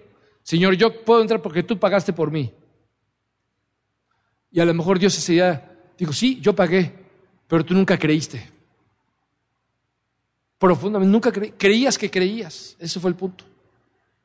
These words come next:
Y las iglesias, las iglesias cristianas están llenas de personas que creen que creen,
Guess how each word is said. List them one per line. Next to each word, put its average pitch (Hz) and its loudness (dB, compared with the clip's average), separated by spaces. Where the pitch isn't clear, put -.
Y 190 -2
las 170 0
iglesias, 214 0
las 139 -8
iglesias 175 0
cristianas 147 -2
están 202 4
llenas 190 2
de 156 0
personas 180 0
que 147 -8
creen 170 0
que 120 -10
creen, 120 -8